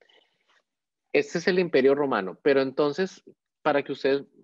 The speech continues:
más o menos se imaginen que todo empezó acá en Judea, ¿no? Entonces aquí tenemos Judea. No sé si ustedes estén viendo mi cursor, ahí lo estoy moviendo <laughs> para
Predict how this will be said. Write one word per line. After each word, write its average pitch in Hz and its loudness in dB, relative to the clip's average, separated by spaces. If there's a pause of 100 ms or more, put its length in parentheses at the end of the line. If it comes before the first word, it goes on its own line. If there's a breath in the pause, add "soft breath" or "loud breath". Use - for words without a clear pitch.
(220)
más 160 -4
o 170 -4
menos 160 -6
se 170 -4
imaginen 139 -4 (680)
que 120 2 (1600)
todo 165 4
empezó 185 -2
acá 165 -4
en 131 -8
Judea, 110 -2
¿no? 147 -10
Entonces 131 -14
aquí 139 -8
tenemos 120 -4
Judea. 113 0 (400 soft breath)
No 131 -4
sé 139 0
si 139 -8
ustedes 135 -2
estén 113 -4
viendo 117 -2
mi 131 -6
cursor, 113 -2
ahí 101 0
lo 117 -2
estoy 127 -2
moviendo 120 -2
<laughs> - -18
para - -18